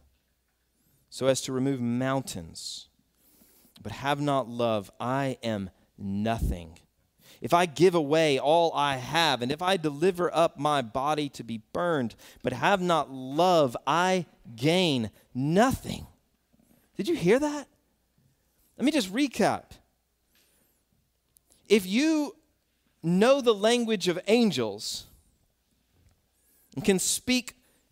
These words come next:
perfectly in it, but you don't love people,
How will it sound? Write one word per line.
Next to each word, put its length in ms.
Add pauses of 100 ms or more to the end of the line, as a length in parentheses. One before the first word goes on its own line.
perfectly 680
in 240
it, 160 (840)
but 140
you 80
don't 180
love 380
people, 500